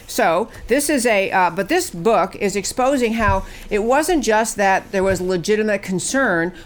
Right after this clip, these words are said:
whether President Trump might have colluded with the Russians, so they had to start investigating it. It sets up the sequence, explaining, explaining to America through Devin Nunes' eyes and observations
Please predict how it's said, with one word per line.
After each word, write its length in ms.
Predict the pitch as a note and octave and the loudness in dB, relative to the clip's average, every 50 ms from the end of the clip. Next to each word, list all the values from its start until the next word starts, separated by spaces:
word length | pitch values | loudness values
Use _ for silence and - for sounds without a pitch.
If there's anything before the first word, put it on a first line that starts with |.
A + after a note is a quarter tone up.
| - | -6
whether 240 | - F3 F#3+ F#3+ F#3+ | -2 0 0 0 0
President 400 | - - G#3 G3+ F#3 G#3 D#3+ C3 | 0 0 0 0 0 -2 -4 -4
Trump 260 | - - G3+ F#3 C3 | -2 -2 -2 -2 -2
might 280 | E3+ F3 F#3+ G3 G#3+ A3 | 0 0 2 2 2 2
have 200 | A#3 A3+ F#3+ - | 2 0 -2 -4
colluded 300 | - - G#3+ G#3 F#3+ F#3 | 0 2 2 2 2 0
with 140 | F3+ F#3 - | -2 -2 -2
the 80 | G3+ | 0
Russians, 460 | F3 F3 E3+ F3+ - - G3 F#3 F3 | 0 2 2 0 0 -2 -2 -2 -2
so 100 | - F3+ | -2 -2
they 100 | D#3 D#3+ | -2 -2
had 300 | F3+ F#3+ G#3 G3 G3+ G3+ | 0 2 2 2 2 2
to 80 | G3+ G#3 | 0 -4
start 260 | - - F#3+ F#3+ D#3 | -2 0 0 0 0
investigating 600 | F#3 F3 F3+ F#3 F#3 - F#3+ F3 E3+ E3+ F3 - - | 0 0 -2 -2 -2 0 0 0 2 2 0 -2 -4
it. 20 | - - - - - - - | -8 -14 -14 -14 -12 -6 0
It 240 | G#3 B3 C#4+ D4 - | 2 2 2 2 0
sets 440 | - - - C4+ A#3 A#3+ A#3+ - - | -4 -2 0 2 2 2 0 0 0
up 200 | A3 A3 A3 - | 0 0 -2 -2
the 100 | F#3 F3 | -4 -4
sequence, 640 | - - - A#3 A#3 A3 - - F#3+ C#3+ C3 C3+ - | -2 -2 -2 -2 -2 -4 -4 -4 -4 -4 -4 -6 -6
explaining, 1120 | A#2+ D#3 - - - - - - - G#3+ G#3 A3+ A#3 B3 C4+ C#4 A#3+ D#3+ C#3 A2+ - D3 - - - - - - | -8 -8 -6 -6 -8 -8 -6 -4 -2 0 2 2 2 2 2 2 2 0 -2 -4 -8 -12 -14 -18 -20 -16 -10 -10
explaining 840 | F3 - - - - - G3+ G3+ G3+ A3 A#3 B3 B3+ C4 C4 - - - - - - | -8 -6 -6 -8 -8 -6 -4 -4 -2 0 0 0 0 -2 -2 -6 -10 -20 -20 -12 -6
to 160 | - B3 A#3+ | -4 0 0
America 800 | A#3+ A#3+ B3 B3 B3 A#3 G3+ E3+ - - F3 D#3 D#3 D#3 D#3 D#3+ - - - | 0 2 2 2 2 2 0 0 0 0 0 2 2 2 0 -4 -10 -18 -10
through 160 | - - F3+ | -4 -4 -2
Devin 340 | D#3 E3 F3 F3+ G3 A#3 A#3 | 0 0 0 0 0 0 0
Nunes' 400 | A3+ A#3 A#3+ A#3+ A#3+ A#3 A#3 G#3 G#3+ - | 0 0 0 2 0 0 -2 -4 -4 -2
eyes 400 | - F#3 F#3 F#3+ F#3+ G3 G3+ G3 | 0 2 4 4 2 2 0 -2
and 100 | G3 - | -4 -4
observations 920 | B2 F3 F3+ F3 F3+ F3+ E3 F3+ E3 E3+ E3 - F#3 D#3 D3+ D#3+ - - | -4 -4 -4 -2 -4 -2 0 0 0 0 -2 -4 -4 -4 -4 -4 -6 -8